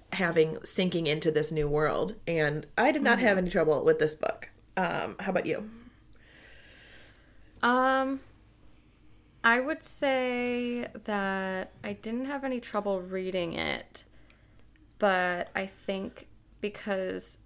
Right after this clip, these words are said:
Speaker 2: we had just finished the akatar series right
Speaker 1: Mm-hmm.
Speaker 2: before this,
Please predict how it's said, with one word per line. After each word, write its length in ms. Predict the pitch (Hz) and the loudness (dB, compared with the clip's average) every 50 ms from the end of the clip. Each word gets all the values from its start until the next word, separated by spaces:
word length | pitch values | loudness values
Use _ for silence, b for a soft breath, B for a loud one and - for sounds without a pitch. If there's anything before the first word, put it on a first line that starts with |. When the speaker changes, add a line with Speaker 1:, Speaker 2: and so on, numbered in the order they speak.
| - - - - - - - | -20 -20 -20 -20 -20 -18 -12
Speaker 2:
we 180 | - 202 208 208 | -8 -6 -4 -4
had 140 | 202 190 196 | -4 -4 -4
just 360 | - 190 180 180 - - - | -4 -4 -2 -4 -4 -8 -10
finished 680 | - - - 185 180 175 175 170 - - - - - - - - - - - - - - - - - - - - - | -12 -10 -8 -6 -4 -4 -4 -4 -6 -8 -10 -10 -14 -16 -16 -18 -20 -20 -20 -20 -20 -20 -20 -20 -20 -20 -20 -10 -8
the 140 | - 196 - - | -6 -4 -2 0
akatar 580 | 160 - - - 208 202 - 220 202 208 208 | 0 0 0 -2 -6 -8 -4 -2 -2 -2 -2
series 520 | 208 - 226 220 220 226 233 233 220 202 190 | -2 -4 -6 -4 -4 -2 0 0 0 0 2
right 140 | 180 226 - | 2 0 0
Speaker 1:
Mm-hmm. 80 | 175 | -2
Speaker 2:
before 400 | 190 240 233 - 240 233 240 240 | -2 -6 -6 -6 -4 -4 -4 -4
this, 400 | 233 240 240 240 247 233 - - | -4 -4 -4 -4 -4 -6 -8 -10